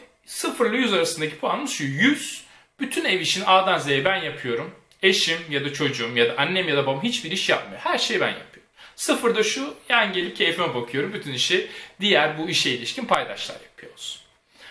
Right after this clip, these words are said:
Şimdi puanınızı verdiyseniz ikinci yapmanızı isteyeceğim şey ise şu olacak sizlerden. Lütfen bu işi yapan diğer ortaklarınıza gidip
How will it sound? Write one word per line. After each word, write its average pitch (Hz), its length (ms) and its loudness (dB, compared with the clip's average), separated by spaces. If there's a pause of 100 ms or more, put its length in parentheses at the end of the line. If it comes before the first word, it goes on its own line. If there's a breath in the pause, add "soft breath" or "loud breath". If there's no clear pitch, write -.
Şimdi - 180 -10
puanınızı 302 440 2
verdiyseniz 240 760 2
ikinci 240 320 0
yapmanızı 165 340 -2
isteyeceğim 143 440 -4
şey 156 160 -2
ise 294 180 -4
şu - 160 -2
olacak 127 440 -4
sizlerden. - 600 -12 (640 loud breath)
Lütfen 262 380 0
bu 294 60 -6
işi 240 220 2
yapan 190 340 2
diğer 220 260 4
ortaklarınıza 185 680 -2
gidip - 360 -6